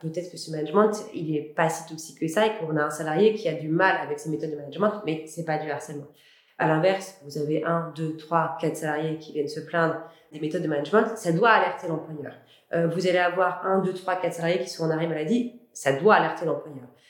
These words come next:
Et donc, ça va être des faisceaux d'indices, ça va être, euh, tout, euh, voilà, tout un enchaînement de petits éléments qui vont nous dire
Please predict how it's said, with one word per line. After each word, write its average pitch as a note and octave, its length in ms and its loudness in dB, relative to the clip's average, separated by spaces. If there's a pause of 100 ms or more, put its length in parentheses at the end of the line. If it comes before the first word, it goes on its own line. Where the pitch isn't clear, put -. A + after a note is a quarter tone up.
(160)
Et E3+ 100 0
donc, G#3 180 4
ça G3+ 140 0
va F#3 80 4
être G3 300 -4
des F#3 120 -4
faisceaux F#3+ 300 0
d'indices, G3 580 0
ça F3 200 -4
va F3 100 -4
être, F3 240 -6
euh, E3 240 2 (100)
tout, F#3+ 240 -10
euh, E3+ 140 6
voilà, G3 200 2
tout - 200 -4
un E3+ 80 6
enchaînement F#3 640 2
de D3+ 160 -8
petits - 520 -12
éléments E3+ 380 4 (360)
qui - 120 -6
vont F3+ 120 4
nous E3+ 120 8
dire G3 220 4